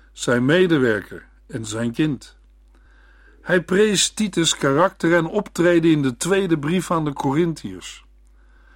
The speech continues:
De apostel Paulus schreef aan Timotheus: "Titus is naar Dalmatië gegaan."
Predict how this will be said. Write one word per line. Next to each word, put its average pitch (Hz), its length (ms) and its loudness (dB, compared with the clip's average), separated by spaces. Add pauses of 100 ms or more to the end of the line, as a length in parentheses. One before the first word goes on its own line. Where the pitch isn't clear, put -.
(360)
De - 80 -6
apostel 147 440 0
Paulus 156 460 0
schreef 151 380 0
aan 139 160 0
Timotheus: 120 920 -2 (500)
"Titus 214 440 0
is 175 220 -2
naar 156 220 0
Dalmatië 147 760 0
gegaan." 98 560 -10